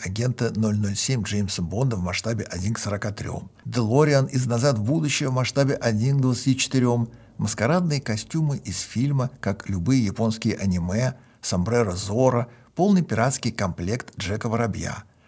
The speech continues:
Рестораны по мотивам фильма, как весь комплекс Ханса Гигера и его инопланетян из фильма «Чужой». Как парки развлечений на тему фильма, включая Диснейленд. Porsche и Pixar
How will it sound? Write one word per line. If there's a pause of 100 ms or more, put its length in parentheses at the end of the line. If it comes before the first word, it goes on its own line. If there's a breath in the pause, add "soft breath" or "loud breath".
(160 soft breath)
Рестораны
по
мотивам
фильма,
как
весь
комплекс
Ханса
Гигера
и
его
инопланетян
из
фильма
«Чужой». (420 soft breath)
Как
парки
развлечений
на
тему
фильма,
включая
Диснейленд. (440)
Porsche
и
Pixar